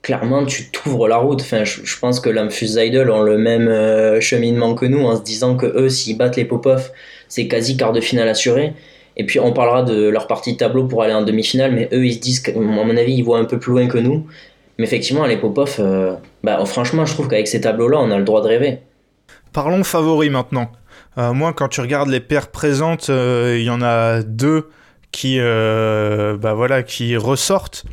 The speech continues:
Speaker 2: Euh, c'est Li Wang et Aoki Kobayashi qui sont dans la même, euh, moitié de tableau, donc ils pourront pont-, ils pourraient potentiellement se jouer en, euh, en demi-finale. Moi, j'avais dit,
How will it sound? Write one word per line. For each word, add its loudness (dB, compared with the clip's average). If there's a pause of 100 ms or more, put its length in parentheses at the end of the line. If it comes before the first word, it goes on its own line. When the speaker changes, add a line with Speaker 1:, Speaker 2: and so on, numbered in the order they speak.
(480)
Speaker 2:
Euh, -2
c'est 0
Li 0
Wang 0
et -2
Aoki -2
Kobayashi -2
qui -6
sont -4
dans 0
la 2
même, -2
euh, 2
moitié 0
de -12
tableau, 0
donc -4
ils -16
pourront -2
pont-, -4 (100)
ils -6
pourraient -2
potentiellement -2
se -4
jouer 0 (500)
en, 0
euh, 0 (180)
en -2
demi-finale. -2 (280)
Moi, -2
j'avais 0
dit, -2